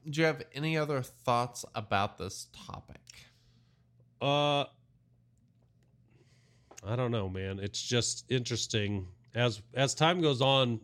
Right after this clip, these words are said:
Speaker 2: we find more characters that through other characters that are in, uh, introduced, you realize that with that other character in the team now, you can totally remod them a different way. And as teams become more prevalent,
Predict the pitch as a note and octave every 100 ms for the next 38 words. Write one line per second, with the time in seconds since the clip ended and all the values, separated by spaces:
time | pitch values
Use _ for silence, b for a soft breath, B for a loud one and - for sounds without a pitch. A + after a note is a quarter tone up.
0 | - A#2+ A#2+ - C3+ B2+ A2+ A#2+ A#2 B2
1 | B2 - G#2 F#2 - B B B B B
2 | B B B - A2 - B2 B2+ G#2+ A#2
3 | A2 A#2 G#2+ G2+ G2 G#2+ G2+ G2+ A2 G#2
4 | F2 - G#2 G#2 F#2+ F2+ F2+ - _ B2+
5 | A2+ F#2+ A2 B2 - - - A2+ G#2+ A2
6 | A2+ G#2 - G2 - _ _ _ - A#2
7 | A#2 A2 A2+ A#2 A2 - A2 - A2 G#2
8 | F#2+ - A#2 A#2 A#2 A#2 A#2+ B2 B2 A2
9 | _ - G#2+ G#2+ F#2+ - A2+ A2 G#2+ G#2+
10 | G#2+ G#2+ G#2 G#2+ G#2 G#2+ - G2 A2 A#2
11 | B2+ A#2+ _ _ - A#2 A2+ - - D#3
12 | D3+ A#2+ A#2+ G#2+ C#3 B2+ B2 B2 B2 A#2
13 | A2 G#2+ B B B B B _ _ _
14 | _ _ _ _ _ _ - B2+ C3 B2
15 | C#3